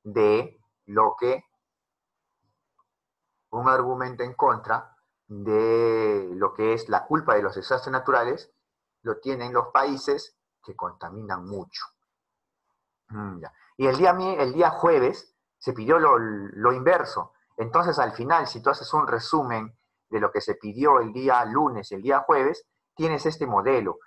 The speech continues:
Y este modelo yo lo he estado compartiendo en los grupos de WhatsApp y también lo voy a compartir en el grupo Zoom. Pero el detalle está en que la mayoría no,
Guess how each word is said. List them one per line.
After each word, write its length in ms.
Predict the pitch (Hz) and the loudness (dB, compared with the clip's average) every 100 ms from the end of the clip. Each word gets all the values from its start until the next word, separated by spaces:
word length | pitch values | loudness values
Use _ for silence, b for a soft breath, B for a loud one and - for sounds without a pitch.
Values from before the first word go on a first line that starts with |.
| b | b
Y 140 | 117 143 | -4 -2
este 220 | 151 160 | 0 0
modelo 360 | 135 123 143 135 | 2 4 4 2
yo 120 | 131 | 2
lo 60 | |
he 40 | 123 | 0
estado 340 | - 131 131 | 0 4 4
compartiendo 540 | - 104 98 - 123 123 | 2 -2 -2 -2 -8 -4
en 80 | |
los 100 | 107 | -2
grupos 320 | 101 123 110 98 | -2 0 0 -2
de 80 | |
WhatsApp 420 | 92 92 - 139 - - _ _ _ - | 0 0 4 2 2 -4 _ _ _ -18
y 120 | 107 | -12
también 320 | 98 92 127 | -8 -6 -2
lo 100 | 123 | 0
voy 160 | 110 117 | 4 4
a 100 | 110 | 2
compartir 560 | 113 - 92 - 117 | -4 -6 -8 -8 -8
en 140 | 110 101 | -8 -10
el 120 | 92 | -10
grupo 300 | 107 120 - | -8 -8 -8
Zoom. 320 | - - - - _ _ _ _ _ | 0 0 0 -8 _ _ _ _ _
Pero 220 | 107 101 | -4 -2
el 100 | 95 | -2
detalle 380 | 92 92 131 147 | -4 -2 0 0
está 380 | 143 143 131 127 | -2 2 2 2
en 160 | 104 92 | -4 -12
que 120 | 87 | -8
la 120 | 82 | -4
mayoría 680 | 98 117 120 127 120 107 107 - - - _ | -2 2 2 2 2 0 0 -4 -20 -20 _
no, 480 | 107 127 127 120 | 2 6 6 6